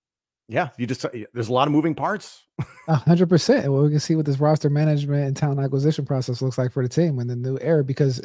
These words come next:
Speaker 2: there is still a level of development where guys get a lot better from bowl games to the next year. So even when we think of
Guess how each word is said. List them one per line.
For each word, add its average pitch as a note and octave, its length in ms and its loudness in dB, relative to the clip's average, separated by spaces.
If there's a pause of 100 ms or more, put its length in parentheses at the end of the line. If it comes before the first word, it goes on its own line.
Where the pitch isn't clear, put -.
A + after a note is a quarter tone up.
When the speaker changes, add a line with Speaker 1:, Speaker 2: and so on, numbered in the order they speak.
(140)
Speaker 2:
there C#3 300 2
is D#3 240 4
still D3+ 280 4
a - 20 2
level C#3 360 2
of C3 160 -6
development A#2 560 -2
where B2 140 -2
guys C#3 360 2
get C3 240 -2
a - 80 -6
lot - 260 -4
better G3 260 4
from D3+ 160 -4
bowl D#3 180 4
games C#3 300 0
to C#3 80 0
the C3+ 80 0
next C3 260 -2
year. B2+ 120 0
So C#3+ 160 -2
even D#3+ 140 4
when D3+ 60 2
we C#3 80 0
think D3+ 220 0
of C3 180 2